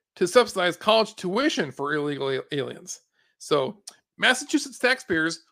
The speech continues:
will soon begin subsidizing public college and university tuition for illegal aliens, thanks to a budget bu-, signed by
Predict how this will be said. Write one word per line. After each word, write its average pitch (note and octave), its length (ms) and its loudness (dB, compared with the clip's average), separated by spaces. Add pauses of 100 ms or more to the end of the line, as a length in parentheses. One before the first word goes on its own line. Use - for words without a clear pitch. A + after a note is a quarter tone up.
(100)
will D#3+ 80 -12
soon B3+ 180 -4
begin G#3+ 240 0
subsidizing F#3+ 580 0
public G3+ 400 0
college F#3+ 460 -2 (260)
and F3 140 -2
university F#3+ 440 -2
tuition F#3 460 -4
for D#3 200 -10
illegal F#3+ 400 4
aliens, C3+ 400 -2 (340)
thanks G3+ 220 4
to G3+ 80 6
a - 20 8
budget E3+ 300 6
bu-, D#3+ 120 -4
signed D#3+ 400 -2
by D3 280 2